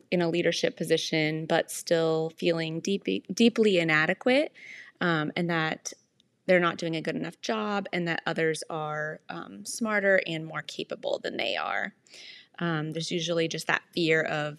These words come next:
deep inadequacy and being exposed to others. Uh, and then lastly, the superwoman, superman type, uh, they fear that other people don't see them as capable of success.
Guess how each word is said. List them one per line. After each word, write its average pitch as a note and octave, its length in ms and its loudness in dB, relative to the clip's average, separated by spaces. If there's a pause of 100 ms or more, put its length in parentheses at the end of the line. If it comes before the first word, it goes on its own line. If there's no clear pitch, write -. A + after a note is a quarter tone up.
(140)
deep E3 420 -8
inadequacy E3+ 920 -2
and F#3+ 100 0
being D#3+ 240 -2
exposed - 800 -4 (360)
to - 180 -6
others. - 560 -4 (680)
Uh, F3 280 4
and G#3 120 4
then A3+ 120 4
lastly, A3+ 360 2
the G#3 140 2
superwoman, G#3+ 1160 -2
superman G3+ 800 -2 (180)
type, G#3 460 0 (540)
uh, E3+ 300 6
they G3+ 240 2
fear A3 360 0
that F#3 220 0
other F3+ 200 2
people F#3 640 0 (100)
don't E3 480 -2
see F#3 300 -4
them F3 360 -4 (360)
as E3 360 -4
capable F3+ 580 -4
of D#3+ 140 -2
success. - 680 -4